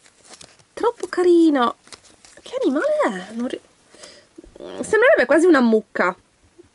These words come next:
ma non sono sicura. Lo scopriremo dopo.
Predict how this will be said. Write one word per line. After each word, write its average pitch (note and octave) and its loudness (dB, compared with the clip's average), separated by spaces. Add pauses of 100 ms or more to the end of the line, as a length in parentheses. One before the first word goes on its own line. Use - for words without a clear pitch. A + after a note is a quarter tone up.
(100)
ma A#3+ -6
non C#4+ -2
sono A4 -2
sicura. D4+ -2 (1800)
Lo A3 -8
scopriremo F4 0
dopo. F#3+ 0